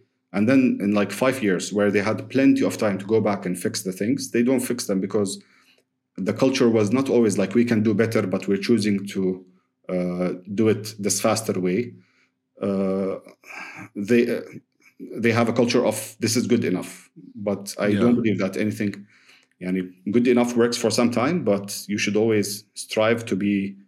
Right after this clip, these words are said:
Speaker 1: uh, world class, I'm gonna say it, uh,
Speaker 2: Yeah.
Speaker 1: global product.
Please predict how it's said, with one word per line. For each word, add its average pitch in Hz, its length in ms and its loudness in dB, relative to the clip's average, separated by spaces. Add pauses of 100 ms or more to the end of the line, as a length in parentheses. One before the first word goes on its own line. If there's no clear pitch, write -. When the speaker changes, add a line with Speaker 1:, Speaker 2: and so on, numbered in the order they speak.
(300)
Speaker 1:
uh, 92 340 -2
world 123 360 2
class, 92 360 -6
I'm 92 140 -4
gonna 92 160 -4
say 101 220 -2
it, - 280 -10 (160)
uh, 90 140 -8
Speaker 2:
Yeah. 95 160 -2
Speaker 1:
global 104 300 4
product. 104 580 -4